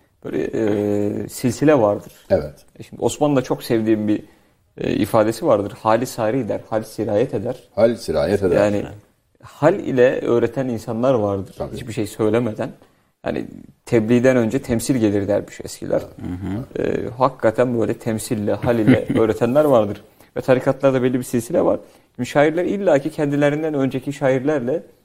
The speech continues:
Speaker 1: e, hemhal oluyorlar. Onlardan etkileniyorlar.
Speaker 2: Elbette.
Speaker 1: Halleri
Speaker 2: Usta
Speaker 1: sirayet
Speaker 2: şerefine
Speaker 1: ediyor ama
Speaker 2: hazırladı.
Speaker 3: Evet.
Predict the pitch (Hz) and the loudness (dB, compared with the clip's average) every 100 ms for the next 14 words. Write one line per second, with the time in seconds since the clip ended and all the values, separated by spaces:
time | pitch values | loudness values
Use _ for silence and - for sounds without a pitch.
0 | _ _ _ _ - 110 107 107 107 107 | _ _ _ _ -8 -2 0 0 0 0
1 | 110 113 - 117 123 120 139 151 107 101 | 0 -4 -8 -2 0 2 4 4 4 2
2 | 104 110 110 123 123 117 120 117 - 117 | 2 2 2 2 2 2 0 -2 -2 0
3 | 117 135 107 101 440 233 - 90 104 - | 2 2 2 4 2 -2 -6 -10 -10 -16
4 | - - 123 127 135 185 165 139 135 - | -10 0 2 4 2 2 4 6 4 2
5 | 117 143 160 107 - - 90 | 0 2 2 0 -2 -12 -12